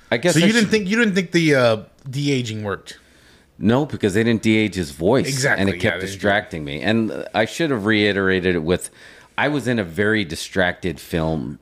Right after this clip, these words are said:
Speaker 1: environment.
Speaker 2: So you were at the, yeah, well,
Speaker 1: I
Speaker 2: tell
Speaker 1: was
Speaker 2: us,
Speaker 1: at the,
Speaker 2: tell the folks
Speaker 1: so
Speaker 2: where you
Speaker 1: yeah,
Speaker 2: were.
Speaker 1: we went to Screen X in Houston, Texas, and let's see if we can actually show you what that looks like.
Speaker 2: I'm sorry, close-up
Speaker 1: Oh.
Speaker 2: cam is still out, but we're gonna have to put it on the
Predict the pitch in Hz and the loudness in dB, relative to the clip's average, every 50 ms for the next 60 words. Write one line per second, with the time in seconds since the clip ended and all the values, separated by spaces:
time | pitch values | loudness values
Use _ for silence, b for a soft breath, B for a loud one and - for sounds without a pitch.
0 | _ - 90 87 78 69 62 76 73 73 143 143 156 185 202 208 196 175 160 151 | _ -4 -4 -4 -4 -2 -2 0 0 2 2 2 4 4 6 6 6 4 4 2
1 | 143 - - 131 120 110 120 117 110 104 117 127 120 110 - - - 190 196 156 | 0 0 -2 -4 -2 -2 -2 -4 -4 -4 -4 -6 -6 -4 -2 0 2 2 2 0
2 | 113 - 160 151 - - - 165 170 156 - - 139 123 - - 113 110 113 117 | 0 -2 0 0 -2 0 0 0 0 0 -2 -4 -4 -4 0 2 2 2 4 4
3 | 117 104 98 98 113 110 110 123 120 - 110 - - - - - 113 120 127 131 | 2 2 0 -2 -2 -2 0 0 0 -2 -4 -6 -8 -8 -6 0 0 2 2 2
4 | 131 117 92 98 98 - - - - - - - - 90 90 85 82 76 85 95 | 2 2 2 2 0 -2 -6 -14 -16 -16 -12 -6 -4 -2 -2 -2 -2 -2 -2 -2
5 | 87 - - 82 80 - - 82 78 - - 80 73 - - 71 78 78 76 - | -4 -4 -6 -8 -8 -6 -4 -4 -4 -4 -6 -12 -10 -10 -8 -8 -6 -6 -8 -10
6 | - B B B B B B B B 101 107 - - - 139 139 123 - 110 95 | -12 B B B B B B B B -12 -12 -8 -6 -4 -2 -2 -4 -4 -8 -6
7 | - 101 90 90 90 85 - - - 82 82 82 - - - 82 82 85 80 78 | -2 0 0 2 0 0 -2 -6 -6 -4 -4 -4 -6 -6 -6 -4 -4 -2 -2 -4
8 | 73 78 76 - 76 73 - - 73 73 - - - 73 71 71 69 - 117 120 | -4 -6 -6 -4 -4 -4 -4 -4 -8 -10 -10 -12 -10 -8 -8 -8 -8 -6 -6 -6
9 | 120 - - 139 123 117 - - 139 131 - 95 92 85 139 135 123 110 - - | -4 -4 -2 -2 -2 -2 -2 0 0 2 2 2 2 0 -2 -2 -2 -4 -6 -6
10 | - 120 120 127 120 104 98 101 98 98 101 107 107 107 113 113 110 95 - 117 | -6 -6 -4 -2 -2 -2 -2 -2 -4 -6 -8 -8 -6 -6 -6 -8 -8 -8 -8 -8
11 | 110 107 104 101 98 92 80 | -6 -6 -6 -8 -8 -10 -12